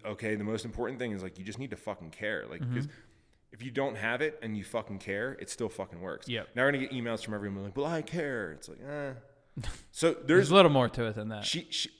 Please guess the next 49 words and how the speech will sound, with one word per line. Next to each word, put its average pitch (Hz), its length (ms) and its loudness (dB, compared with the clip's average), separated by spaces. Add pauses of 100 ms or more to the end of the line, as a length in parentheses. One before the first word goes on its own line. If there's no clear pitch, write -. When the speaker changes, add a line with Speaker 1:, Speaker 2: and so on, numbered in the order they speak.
(100)
Speaker 1:
and 147 180 4
that's 160 180 6
the, 160 120 2
that's 135 220 2
the, 143 160 2
Speaker 2:
But 131 120 6
Speaker 1:
that's 143 140 8
Speaker 2:
that's 143 100 0
Speaker 1:
the 156 60 6
Speaker 2:
the 127 60 8
Speaker 1:
trick. 127 100 2
Speaker 2:
number 131 260 4
Speaker 1:
She 117 100 4
Speaker 2:
one. 165 100 6
Speaker 1:
never 160 180 6
said, 127 460 2
"I 98 140 -4
care." 85 440 -6 (100)
Speaker 2:
Right. 107 360 -2
Speaker 1:
She 143 240 -4
shows 131 360 4
you 117 120 0
with 104 160 -6 (100)
actions 110 540 0
Speaker 2:
Showed 110 380 -4
it. 104 60 -10
Speaker 1:
by 92 140 -4
caring, 85 460 -6 (120)
and 104 120 -6
then 104 80 -4
Speaker 2:
Yeah. 107 60 -4
Speaker 1:
you're 107 80 -2
like, 90 220 -6
"Wow, 104 220 -4
she 110 220 -8
cares," 85 440 -6
and 95 80 -14
she's - 140 -10
like, 113 140 -12
"Yeah, 160 100 -2
I 151 60 -4
guess 135 160 -8
I 131 80 -8
do." 131 200 -10 (460)
You 101 120 -8
know. 113 40 0
Speaker 2:
<laughs> - 320 2
Speaker 1:
So 160 140 6
anyway, 120 240 6